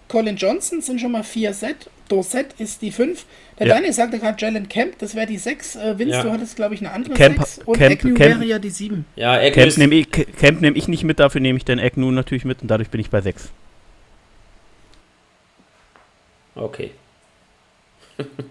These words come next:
Speaker 1: Ja, okay.
Speaker 2: Ich hab
Speaker 1: Okay, nee,
Speaker 2: nichts,
Speaker 1: ich
Speaker 2: ich,
Speaker 1: bin
Speaker 2: äh,
Speaker 1: schon bei
Speaker 2: alles
Speaker 1: den
Speaker 2: das, was ich,
Speaker 1: sieben.
Speaker 2: alles, was bei den Camp, was von, äh, von Camp bis jetzt gesehen hab, sind für mich bis jetzt nur Ansätze. Äh, müsste mich in der Preseason so überzeugen, dass ich ihn mitnehme. Bis das, was ich bis jetzt gesehen hab und das, was man von ihm gehört hab, ist es für mich nicht wert,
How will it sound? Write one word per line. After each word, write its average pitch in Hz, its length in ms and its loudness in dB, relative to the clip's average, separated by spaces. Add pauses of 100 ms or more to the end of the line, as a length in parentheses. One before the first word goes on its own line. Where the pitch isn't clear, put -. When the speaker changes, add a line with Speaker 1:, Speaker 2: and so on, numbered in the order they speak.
(320)
Speaker 1:
Ja, 254 200 -8
okay. 190 240 -8
Speaker 2:
Ich - 160 4
hab 151 80 8
Speaker 1:
Okay, 170 80 -2
nee, 170 60 8
Speaker 2:
nichts, 320 200 4
Speaker 1:
ich - 20 -2
Speaker 2:
ich, 143 80 0
Speaker 1:
bin 151 80 2
Speaker 2:
äh, 160 40 6
Speaker 1:
schon 151 120 6
bei 147 60 8
Speaker 2:
alles 175 140 8
Speaker 1:
den - 40 8
Speaker 2:
das, 165 120 8
was 170 80 10
ich, - 60 8
Speaker 1:
sieben. - 180 0 (320)
Speaker 2:
alles, 147 280 6
was 147 140 4
bei 139 120 4
den 131 120 0
Camp, 135 300 2
was 131 320 0
von, 131 180 -2
äh, 127 300 0
von 127 180 -4
Camp 127 200 0
bis 131 140 -6
jetzt - 200 -6
gesehen 120 300 0
hab, 127 160 2
sind 123 200 -6
für 127 100 -6
mich 123 200 -4
bis 123 120 -4
jetzt 127 180 -4
nur 117 140 2
Ansätze. 131 580 -2 (420)
Äh, 113 220 2
müsste 123 260 -2
mich 123 140 -2
in 113 80 -4
der 113 80 2
Preseason 120 580 -4
so 123 160 -4
überzeugen, 120 540 2
dass 113 140 0
ich - 120 -16
ihn 107 80 0
mitnehme. 110 480 0
Bis - 240 -6
das, 120 300 -2
was 123 140 -2
ich 117 80 -12
bis 120 100 -6
jetzt 120 160 -4
gesehen 113 260 0
hab 120 140 -2
und 113 80 -6
das, - 160 -4
was 117 160 -6
man 110 240 -4
von 117 100 -6
ihm 110 160 -6
gehört 110 300 0
hab, 123 100 -6
ist 104 80 -14
es 107 80 -6
für - 80 -4
mich 104 180 -4
nicht 117 300 -4
wert, 104 240 0